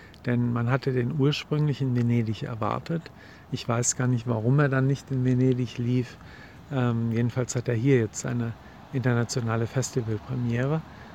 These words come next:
Und San Sebastian kann sich freuen. Miyazaki war nicht persönlich da, der ist einfach zu alt und auch, glaube ich, zu krank und zu gebrechlich, um mit seinem vermutlich letzten Film nochmal nach Europa zu reisen.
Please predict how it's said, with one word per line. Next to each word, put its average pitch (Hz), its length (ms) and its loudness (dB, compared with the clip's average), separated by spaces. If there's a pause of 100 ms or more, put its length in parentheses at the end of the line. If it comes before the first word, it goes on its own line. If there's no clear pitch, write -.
(240)
Und 127 300 2
San 131 260 -2
Sebastian 127 420 0
kann 120 200 -2
sich 113 200 -8
freuen. 143 540 0 (400)
Miyazaki 127 640 2
war 120 320 -4 (640)
nicht - 240 2
persönlich 127 580 4
da, 123 260 -2
der 123 200 -2
ist - 160 -4
einfach 127 260 -2
zu - 220 -8
alt 139 340 2
und 123 140 -4
auch, 123 160 -8
glaube 120 200 -4
ich, - 120 -8
zu - 120 -8
krank 131 380 -2
und 123 100 -2
zu 135 120 -2
gebrechlich, 120 680 -2 (360)
um 120 280 0 (240)
mit 120 160 -2
seinem 120 280 0
vermutlich 123 480 -2
letzten 123 400 -4
Film 135 320 0 (380)
nochmal 123 280 -2
nach 117 140 -2
Europa 123 480 0
zu - 140 -8
reisen. 113 520 -4